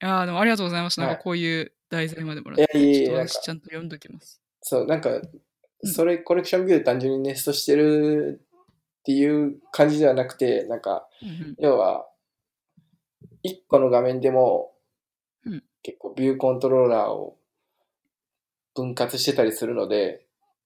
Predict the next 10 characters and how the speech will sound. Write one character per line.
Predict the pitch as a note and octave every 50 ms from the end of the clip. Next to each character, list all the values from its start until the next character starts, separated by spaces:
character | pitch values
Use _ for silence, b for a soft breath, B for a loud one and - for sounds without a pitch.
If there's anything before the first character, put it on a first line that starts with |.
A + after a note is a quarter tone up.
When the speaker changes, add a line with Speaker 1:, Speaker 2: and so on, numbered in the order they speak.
| _ _ _ -
Speaker 1:
ほ | G#3
ん | F3+
ほ | - F3
ん。 | D#3+ - - _ _ _ _ _ - - -
Speaker 2:
例 | D#3 C#3+
え | A#2+
ば、 | B2+ B2+ B2+ B2 - - - - - _ _ _ _ _ _ _ _ _ _ _ _ _ _ _ _ _ _ _ _ - - - _
え | - A2 B2 G2+
っ | G2 -
と、 | - G2 F#2 E2+ E2+ E2+ D#2 C#2 - - - -